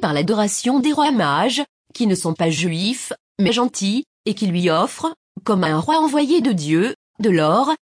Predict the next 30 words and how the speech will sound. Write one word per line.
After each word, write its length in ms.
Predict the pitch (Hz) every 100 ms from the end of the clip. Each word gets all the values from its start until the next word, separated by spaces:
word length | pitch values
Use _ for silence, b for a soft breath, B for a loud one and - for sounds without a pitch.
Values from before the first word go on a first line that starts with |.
| -
de 140 | 165
l'encens 440 | 147 208 240 311 349
et 40 |
de 80 | 320
la 140 | 320
myrrhe. 480 | 302 220 151 135 120 - _ _ _ _ -
Dans 160 | 180
sa 160 | 175 208
vie 160 | 190 302
publique, 340 | 285 220 180
Jésus 520 | 175 277 180 170 233 -
exerce 460 | 285 240 311 -
de 140 | 214 175
diverses 400 | 254 302 - -
manières 500 | 185 214 226 277 311
ce 140 | -
pouvoir 440 | - 262 220 285 330
suprême. 640 | - 311 196 147 131 123 - _
Il 160 | 190 180
perfectionne 600 | 277 254 277 - - 302
la 120 | 156
loi 200 | 160 160
divine 320 | 160 277 320 262
transmise 540 | 269 294 254 294 247
aux 180 | 175 180
hommes 180 | 262 262
par 160 | 220
Moïse, 500 | 190 165 165 208 240 -
Mon 200 | 180 285
cinq, 560 | - 170 147 185 277